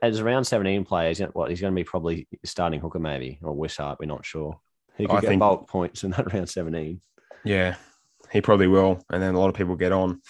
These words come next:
Speaker 2: <laughs> and it'll go to absolute crap again, unfortunately.
Speaker 1: Yeah,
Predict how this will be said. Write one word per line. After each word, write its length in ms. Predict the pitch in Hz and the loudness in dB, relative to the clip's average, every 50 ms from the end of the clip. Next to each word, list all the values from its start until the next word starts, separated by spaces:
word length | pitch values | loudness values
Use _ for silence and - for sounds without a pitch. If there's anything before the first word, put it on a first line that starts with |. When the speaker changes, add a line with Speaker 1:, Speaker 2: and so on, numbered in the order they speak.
| - - _ _ _ _ _ | -20 -20 _ _ _ _ _
Speaker 2:
<laughs> 400 | _ _ _ _ _ _ - - | _ _ _ _ _ _ -4 -4
and 160 | - - 107 | -2 2 2
it'll 160 | 95 92 92 | 4 4 4
go 180 | 87 90 87 87 | 2 0 0 0
to 160 | 90 90 85 - _ _ _ _ _ _ _ - | -2 -2 -4 -6 _ _ _ _ _ _ _ -6
absolute 400 | 101 87 - - - 90 87 - | -6 -6 -4 -2 0 0 0 -2
crap 420 | - - 104 90 78 - - - | -2 0 0 2 0 0 -4 -4
again, 420 | - 95 87 90 92 90 90 - _ _ _ _ _ _ _ _ _ _ _ _ _ _ | -4 -2 0 0 0 -2 -4 -6 _ _ _ _ _ _ _ _ _ _ _ _ _ _
unfortunately. 600 | - 92 90 - - 98 98 - - - - 107 101 - _ _ _ _ _ _ - - - _ _ _ - | -10 -8 -6 -2 0 -2 0 0 -2 0 0 0 -2 -2 _ _ _ _ _ _ -18 -18 -18 _ _ _ -8
Speaker 1:
Yeah, 320 | 85 87 82 80 76 73 | -6 -4 -2 -2 -2 -4